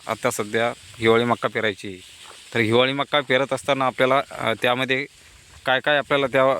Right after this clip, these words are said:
अ, आपल्या शेतामध्ये करून घ्यायचे पहिले, ते पूर्ण आपल्या <clears throat> व्हिडिओमध्ये सांगता येईल. तर आपल्या,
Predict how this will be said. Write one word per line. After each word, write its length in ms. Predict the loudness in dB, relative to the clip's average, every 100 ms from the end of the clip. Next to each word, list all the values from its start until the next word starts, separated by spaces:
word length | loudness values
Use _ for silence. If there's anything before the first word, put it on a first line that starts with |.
| 0
अ, 300 | 2 2 -2 -8 -20 -6 -4
आपल्या 260 | -2 -2
शेतामध्ये 560 | 0 0 0 -2 -4 -6 -8 -4
करून 180 | -2 2
घ्यायचे 280 | 0 0 0
पहिले, 300 | 0 0 -2 -10 -20 -20 -8
ते 40 | -2
पूर्ण 280 | 0 2
आपल्या 300 | 2 2 -2 -2 -12 -2
<clears throat> 20 | 2 2 0
व्हिडिओमध्ये 520 | 0 2 2 -2 -8 -12 -18 -20 -20 -8
सांगता 320 | -4 -2 -2
येईल. 120 | -4 -6 -18 -20 -20 -20 -20 -20 -4 0
तर 60 |
आपल्या, 460 | 0 2 2 2